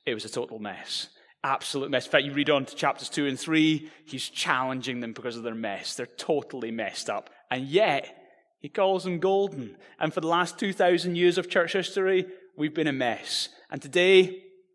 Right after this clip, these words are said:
the church is a mess. And yet, amazingly, he calls the church golden.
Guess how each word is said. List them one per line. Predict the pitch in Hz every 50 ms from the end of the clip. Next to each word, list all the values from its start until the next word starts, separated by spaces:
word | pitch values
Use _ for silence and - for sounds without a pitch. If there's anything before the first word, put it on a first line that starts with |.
| _
the | - -
church | - - 123 120 123 - - - - - - _ _ _ _
is | 135 113 117
a | 113
mess. | 117 123 120 110 101 - - - - - - - - - - _
And | 147 143 143
yet, | 160 -
amazingly, | 165 156 151 156 160 160 175 202 214 196 202 190 170 156 139 127 123 127 127 127 123 - _ _ _ _ _ _
he | _ - 147
calls | - - - 180 156 160 165 175 170 160 151
the | 160
church | 160 - - 151 131 123 - - - - - - - - - _ _ _ _ _ _ _ _ - 117 113
golden. | - 143 135 139 139 131 123 104